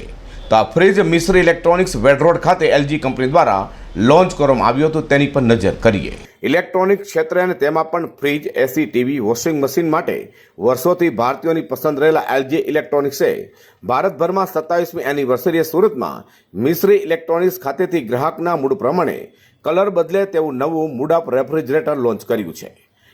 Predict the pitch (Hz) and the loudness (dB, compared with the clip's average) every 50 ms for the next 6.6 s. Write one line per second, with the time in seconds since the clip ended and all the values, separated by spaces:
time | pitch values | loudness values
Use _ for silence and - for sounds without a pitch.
0 | _ _ - 107 107 95 117 117 120 135 127 - 175 180 190 175 143 156 175 175 | _ _ -6 -4 -2 0 0 2 2 0 -2 0 0 0 0 0 0 0 0 0
1 | 180 196 190 190 156 151 156 147 135 113 110 123 135 147 151 151 156 156 156 147 | 0 -2 -2 -2 -2 -2 0 -2 -2 -4 -6 -4 -2 -2 -2 0 -2 -4 -4 -2
2 | 113 131 131 143 143 123 113 117 127 135 139 143 143 143 - - 147 180 208 139 | -4 -4 -2 -2 -2 -2 -2 -2 0 0 2 2 0 0 -2 -2 -2 -2 -2 -2
3 | - 117 90 82 85 - - _ _ _ _ - 139 170 160 - 175 175 143 160 | -2 -4 -4 -4 -6 -8 -12 _ _ _ _ -4 -4 -2 0 0 2 2 2 2
4 | 170 165 - 175 180 190 190 185 - - 180 180 - 131 110 104 120 - - - | 2 0 0 0 2 2 2 2 0 -4 -4 -2 0 0 0 0 -2 -6 -10 -20
5 | _ _ 127 151 165 180 185 - 143 147 143 160 147 135 165 165 175 160 143 139 | _ _ 0 2 2 2 2 0 -2 -2 0 -2 -2 0 0 0 0 0 0 0
6 | 135 131 127 - 113 107 101 80 69 - - - | 0 0 -2 -2 -2 0 0 -2 -4 -8 -14 -20